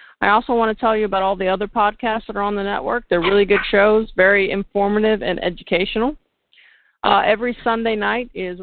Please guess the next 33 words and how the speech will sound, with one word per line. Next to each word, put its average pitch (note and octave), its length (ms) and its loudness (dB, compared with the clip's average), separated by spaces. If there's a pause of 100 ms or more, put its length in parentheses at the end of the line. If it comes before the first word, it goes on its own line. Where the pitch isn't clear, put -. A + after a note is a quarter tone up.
(140)
Rolling G#3 460 -2
Toe G#3 320 -4
with F#3+ 240 -6
Mike F3+ 320 -4
and F#3 120 -12
Kevin F3+ 440 -16
Beckett. C#4 300 -8 (800)
Tu-, B3 280 0
uh, F#3 340 4 (100)
Trucking A#3+ 320 0
with A3 140 0
Authority A3 560 -2
with G#3 160 -2
host G3+ 240 -2 (100)
Kenny G#3+ 220 2
Long G3+ 500 2
is F3+ 160 -2
on F3+ 180 0
Tuesdays A3+ 680 0
at - 120 -6 (100)
seven G#3 320 2
P A3+ 160 -2
M A3 200 0
Eastern. C4 520 -2 (680)
Rates F#3+ 480 2
and G3 300 -2
Lanes A#3+ 460 -2
with F#3 260 -2
Rico G#3 300 -2
Muhammad G3 680 -2
is F#3+ 140 -6
on F3 260 -2
Wednesdays A#3 680 -2